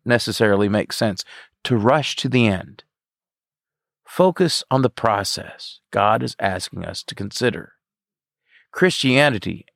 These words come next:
at its core, is simple, but not easy. <laughs> Lately, I've been impressed with Second Peter one.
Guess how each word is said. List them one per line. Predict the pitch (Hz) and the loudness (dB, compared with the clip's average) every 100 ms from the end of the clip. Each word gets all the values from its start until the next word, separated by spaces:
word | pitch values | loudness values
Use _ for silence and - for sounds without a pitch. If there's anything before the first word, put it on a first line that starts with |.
| _ | _
at | 104 113 | -4 -2
its | 151 - | -4 -4
core, | - 165 117 - - _ _ _ _ _ _ _ _ _ - | 2 2 2 -2 -12 _ _ _ _ _ _ _ _ _ -2
is | 117 | 0
simple, | - 180 165 - - _ _ _ _ _ _ _ _ _ _ | 2 0 0 -4 -14 _ _ _ _ _ _ _ _ _ _
but | - | -4
not | 104 95 101 | 0 2 2
easy. | 101 85 - - _ _ _ _ _ _ _ _ _ | -2 -6 -12 -20 _ _ _ _ _ _ _ _ _
<laughs> | - - _ _ _ - _ _ _ - | -20 -20 _ _ _ -20 _ _ _ 0
Lately, | 147 185 170 131 | 2 4 4 4
I've | 139 | 4
been | 135 | 4
impressed | 120 107 117 104 - | 2 2 0 0 -2
with | 98 | -2
Second | - 101 95 | 0 0 0
Peter | - 101 90 | 0 0 0
one. | 90 87 85 - | -2 -2 -4 -14